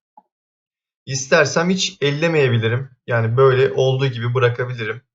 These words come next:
İstersem de dolguya, e, istersem de elli santimlik dolgu yaparım. Bakın arkadaşlar ben elli santimlik bir dolgu yapmışım. Yani eksi iki sıfır ile eksi,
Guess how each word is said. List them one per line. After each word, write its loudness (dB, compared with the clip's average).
İstersem 0
de -4
dolguya, 4
e, 0
istersem 0
de 2
elli -2
santimlik -2
dolgu 0
yaparım. -6
Bakın 0
arkadaşlar -2
ben -2
elli -8
santimlik -4
bir -8
dolgu 0
yapmışım. -2
Yani -4
eksi -6
iki -12
sıfır -12
ile -2
eksi, -6